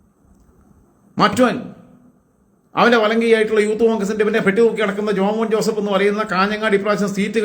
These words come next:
സ്വപ്നം കണ്ട് നിൽക്കുന്ന യൂത്ത് കോൺഗ്രസ് പ്ര-, അധ്യക്ഷ സ്ഥാനത്തേക്കും വരാൻ വേണ്ടിയിട്ടുള്ള വടംവലികൾ നടത്തിക്കൊണ്ടിരിക്കുന്ന ജില്ലാ പഞ്ചായത്ത് മെമ്പറായിട്ടുള്ള ജോമോൻ ജോസഫ് എന്നെ വിളിച്ച് സംസാരിച്ചത് ഇങ്ങോട്ട്, ഇങ്ങോട്ട്, ഞാൻ അങ്ങോട്ടല്ല വിളിച്ചേ. ഇവരവിടെ റീൽസ് ഇട്ട് കളിച്ചപ്പോ വിമർശിച്ചപ്പോ, "നിങ്ങൾ quotation-ാണോ, നിങ്ങൾ പൈസ മേടിച്ച് അവർക്കെതിരെ ചെയ്യുകയാണോ?" എന്നുള്ളത്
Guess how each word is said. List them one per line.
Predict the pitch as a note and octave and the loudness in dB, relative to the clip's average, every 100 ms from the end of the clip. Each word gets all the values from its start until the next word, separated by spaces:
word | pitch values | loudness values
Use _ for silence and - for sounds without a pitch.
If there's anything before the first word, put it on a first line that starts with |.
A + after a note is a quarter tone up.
| G#3+ E3+ | -2 -6
സ്വപ്നം | F#3+ F#3+ G#3 | -10 -6 -4
കണ്ട് | G3 G3 | -2 -2
നിൽക്കുന്ന | F#3+ G3 G#3 | -2 -2 0
യൂത്ത് | G3 G#3+ | 0 0
കോൺഗ്രസ് | G#3+ G#3+ - | -2 -4 -4
പ്ര-, | G3+ - | -4 -4
അധ്യക്ഷ | F#3+ G3+ G#3 | -4 -4 -4
സ്ഥാനത്തേക്കും | G#3 G3 G3+ G3 | -4 -4 -4 -2
വരാൻ | G3 G#3 | 0 0
വേണ്ടിയിട്ടുള്ള | G3+ G3 G3+ G3+ | -2 -4 -2 0
വടംവലികൾ | F#3 F#3+ G3+ G3+ | 0 0 0 0
നടത്തിക്കൊണ്ടിരിക്കുന്ന | G3+ - F#3+ F#3 E3+ F#3 G3 A3+ - - - - | -2 -4 -4 -4 -4 -4 -6 -8 -12 -20 -20 -4
ജില്ലാ | E3+ A#3 A#3 | 2 4 2
പഞ്ചായത്ത് | G#3 G#3 G#3 | 0 -2 -2
മെമ്പറായിട്ടുള്ള | G3 G3 G3 G3+ | 0 -2 0 -2
ജോമോൻ | G3+ G#3 G3+ | -2 -2 -2
ജോസഫ് | G3 F3+ C3 G#2+ - - F#3+ | -2 -2 -8 -12 -16 -8 -2
എന്നെ | A3 | 0
വിളിച്ച് | G#3 G#3+ G#3 | -2 -2 -2
സംസാരിച്ചത് | G3 G#3+ G3+ G3+ | 0 0 2 0
ഇങ്ങോട്ട്, | G3 A3 E3+ - - E3+ | 0 0 -2 -4 -8 -2
ഇങ്ങോട്ട്, | G#3+ G#3+ D#3+ | 0 0 0
ഞാൻ | F3+ G#3 | 0 0
അങ്ങോട്ടല്ല | G3+ G#3 G3+ G3+ | 0 -2 -2 -2
വിളിച്ചേ. | E3 D#3 - - - _ _ _ _ _ _ - | -2 -6 -8 -8 -20 _ _ _ _ _ _ -2
ഇവരവിടെ | G3+ G#3 G3+ G#3 | 2 2 2 2
റീൽസ് | A3+ G#3+ | 0 0
ഇട്ട് | G3+ | 0
കളിച്ചപ്പോ | F#3+ E3 C3+ A#2+ D#3+ | -2 -4 -6 -10 -4
വിമർശിച്ചപ്പോ, | G3 G3+ - F#3+ D3 B2 - - _ _ - | -4 -4 -6 -6 -6 -8 -12 -20 _ _ -6
"നിങ്ങൾ | G3+ A#3+ A3 | 0 0 0
quotation-ാണോ, | G3+ C#4+ A#3 F3 D#3+ | 2 2 2 -4 -2
നിങ്ങൾ | G3+ G3+ | -2 0
പൈസ | G3 G#3+ B3+ | 0 2 0
മേടിച്ച് | G3+ G3+ | 0 0
അവർക്കെതിരെ | F#3 F#3 F3 D#3 | -2 -2 -4 -2
ചെയ്യുകയാണോ?" | E3 D3+ C3+ | -2 0 -2
എന്നുള്ളത് | A#2 G2 | -4 -6